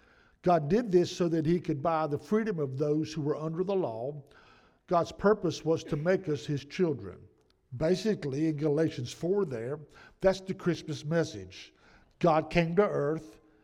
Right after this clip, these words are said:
and died in my place and died in your place. Then there's a verse in Isaiah,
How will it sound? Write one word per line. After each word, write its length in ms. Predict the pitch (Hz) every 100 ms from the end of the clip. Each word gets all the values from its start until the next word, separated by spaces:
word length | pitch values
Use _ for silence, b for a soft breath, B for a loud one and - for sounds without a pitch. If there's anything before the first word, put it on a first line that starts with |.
| b b _
and 220 | 175 151
died 280 | 160 165 165
in 140 | 147
my 160 | 143 147
place 480 | 170 170 139 139 -
and 160 | 147
died 240 | 131 151 151
in 300 | 147 147 143
your 180 | 160 170
place. 560 | 135 104 - - - b b b b -
Then 100 | 226
there's 220 | 220 139
a 40 |
verse 280 | 147 185 180
in 100 | 165
Isaiah, 640 | 156 156 131 190 170 143